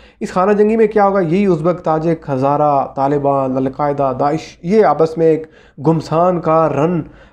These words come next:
पड़ जाएगा। इनमें एक ऐसी खौफनाक जंग शुरू हो जाएगी कि जिसमें बड़े पैमाने पर ख़तरे आम भी शुरू होना है। इस तमाम तो सूरत हाल में अमेरिका ने इस वक्त जो अहम इकदाम उठाया, इस ख़तरे के पेश नज़र अपनी एम्बेसी को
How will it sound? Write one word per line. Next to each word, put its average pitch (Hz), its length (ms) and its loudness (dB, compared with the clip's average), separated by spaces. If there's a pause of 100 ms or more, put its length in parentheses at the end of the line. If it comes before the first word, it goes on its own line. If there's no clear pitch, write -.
(120)
पड़ 175 120 0
जाएगा। 160 360 2
इनमें 160 220 2
एक 156 200 2
ऐसी 160 260 -2
खौफनाक 165 480 -2
जंग 175 160 0
शुरू - 200 -2
हो 170 80 2
जाएगी 156 360 0
कि 156 160 -2
जिसमें 143 320 -4
बड़े 156 160 0
पैमाने 143 260 0
पर 139 200 0
ख़तरे 143 260 -6
आम 135 220 0
भी 170 160 0 (340)
शुरू 156 240 2
होना 135 300 0
है। 135 280 -2
इस 190 140 -4
तमाम 226 220 2
तो 240 100 2
सूरत 196 240 -2
हाल 180 220 2
में 185 120 -2
अमेरिका 139 340 -2
ने 170 100 0
इस 160 120 -6
वक्त 151 100 -4
जो 151 100 -2
अहम 165 280 -2 (140)
इकदाम 147 320 -2
उठाया, 143 320 -2
इस 151 120 -2
ख़तरे 147 280 -4
के 160 100 0
पेश 143 260 -4
नज़र 147 360 0 (500)
अपनी 208 360 -2
एम्बेसी 160 540 0
को 180 460 0